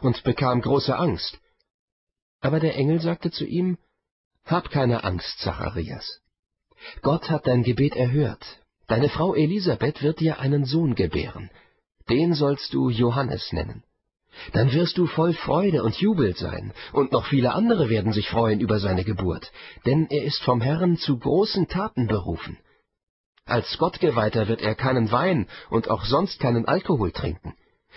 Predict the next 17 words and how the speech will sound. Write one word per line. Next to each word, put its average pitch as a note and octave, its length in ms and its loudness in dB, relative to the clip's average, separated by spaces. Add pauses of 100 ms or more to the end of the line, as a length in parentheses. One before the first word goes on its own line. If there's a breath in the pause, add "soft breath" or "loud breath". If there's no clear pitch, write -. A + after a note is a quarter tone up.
Schon E3 280 2
im D3+ 180 2
Mutterleib F#3+ 640 2
wird F3 140 0
der D3+ 140 2
Geist F#3 360 -2
Gottes E3+ 320 0
ihn C3+ 160 2
erfüllen, G#2 460 -2 (300 loud breath)
und B2+ 320 2
er C3 160 2
wird C3 160 0
viele G3 320 2
aus - 120 -4
dem B2 140 2
Volk C#3 300 0
Israel D3 560 2